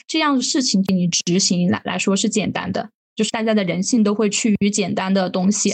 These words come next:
刚刚在聊的时候，我突然意识到了我之前的一个误区，就是第一，就是我计划的太满了，我完全在逆人性的在计划。另外一个就是我其实更多的想说，“啊，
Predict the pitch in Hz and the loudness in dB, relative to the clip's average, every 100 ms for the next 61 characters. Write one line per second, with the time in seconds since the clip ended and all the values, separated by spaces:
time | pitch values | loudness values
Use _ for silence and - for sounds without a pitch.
0 | - - 254 269 285 269 277 220 196 208 | -4 -12 -4 0 2 2 0 0 0 0
1 | 214 196 190 - 247 208 226 220 214 214 | 0 -2 -2 -2 0 2 2 0 2 2
2 | 190 190 202 - 220 - 190 196 185 196 | 2 0 -2 0 0 0 0 2 2 2
3 | 202 233 208 - - 208 208 208 - 247 | 2 2 0 0 0 2 2 2 -2 -2
4 | 240 196 208 - _ 277 254 254 269 269 | 0 -2 -4 -14 _ 0 2 2 0 0
5 | 220 180 - 240 226 226 202 - - 214 | 0 0 0 -2 0 0 -2 -2 0 2
6 | 190 - - - - 214 196 190 190 247 | 0 -2 -6 -6 -6 -2 0 0 0 0
7 | 240 202 208 220 226 311 269 180 175 190 | 2 2 2 2 2 2 2 0 -2 0
8 | 254 214 214 175 - - 214 190 196 220 | 2 2 0 -4 -6 -4 -4 -2 0 0
9 | 208 196 170 - - 311 311 330 262 196 | 0 0 -2 -4 -8 -2 2 2 2 2
10 | 233 214 247 226 240 202 233 - 202 185 | 2 2 0 0 0 0 -2 -2 -2 0
11 | 226 240 285 247 247 220 - - 247 | 0 0 2 2 2 0 -2 -2 -4